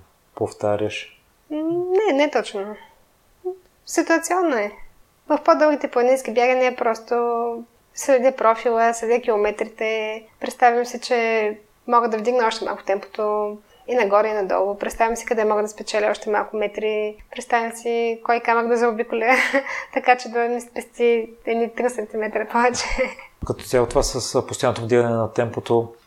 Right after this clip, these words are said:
Speaker 1: за толкова дълги дистанции, не трябва ли малко да внимаваш, да, да не се надхвърляш още от началото, за да имаш сили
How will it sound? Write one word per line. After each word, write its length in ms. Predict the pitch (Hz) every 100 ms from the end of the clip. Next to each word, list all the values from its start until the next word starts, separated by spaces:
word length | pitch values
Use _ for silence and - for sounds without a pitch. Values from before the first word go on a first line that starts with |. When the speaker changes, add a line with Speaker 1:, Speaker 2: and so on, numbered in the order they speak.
| _
Speaker 1:
за 200 | 120 104
толкова 240 | 127 -
дълги 260 | 117 117 117
дистанции, 500 | 110 110 120 113 110
не 80 | 104
трябва 300 | 113 113 113
ли 440 | 117 117 113 117 110 - 123
малко 340 | 117 113 117
да 100 | 110
внимаваш, 600 | 107 113 113 107 104 -
да, 280 | 117 110 107 101 95 _ _ -
да 140 | 107
не 80 | 110
се 140 | -
надхвърляш 840 | 117 113 107 - 113 104 104 - - - - - _ _ - - -
още 420 | 117 - - 110
от 500 | 104 110 107 104 -
началото, 540 | 110 107 - 107 107 107
за 140 | 107
да 120 | 107
имаш 220 | 107 104 -
сили 560 | 113 101 104 101 101